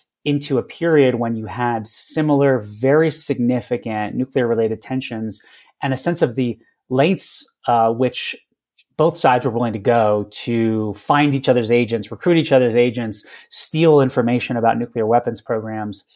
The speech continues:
And I should just say that, you know, Harper was primarily dealing with the Poles, but they were all, the Poles were acting as a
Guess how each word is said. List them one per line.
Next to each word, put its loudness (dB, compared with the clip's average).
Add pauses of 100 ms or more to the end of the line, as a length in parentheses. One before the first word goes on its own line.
(140)
And 2
I 4
should -2
just -2
say 4
that, 2
you 0
know, -2 (360)
Harper 2
was -2 (380)
primarily 4
dealing 2
with -2
the -4
Poles, 4
but -4
they 0
were 0
all, 6 (240)
the -8
Poles 4
were 6
acting 2
as -4
a -8